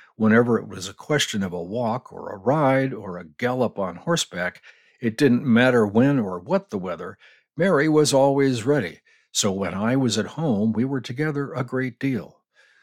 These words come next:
We used to have plenty of fights, for she had a pretty quick temper,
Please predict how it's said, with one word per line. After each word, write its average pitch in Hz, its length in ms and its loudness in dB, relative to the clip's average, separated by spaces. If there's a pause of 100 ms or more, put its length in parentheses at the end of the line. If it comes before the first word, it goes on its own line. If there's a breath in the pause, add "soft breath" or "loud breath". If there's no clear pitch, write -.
(160 soft breath)
We 107 160 4
used 123 340 2
to 95 80 -6
have 101 280 -10
plenty 117 280 -4
of 85 140 -12
fights, - 640 -12
for - 220 -14
she 117 220 -6
had 117 180 -6
a 90 60 -10
pretty - 240 -8
quick - 340 -8
temper, 165 420 0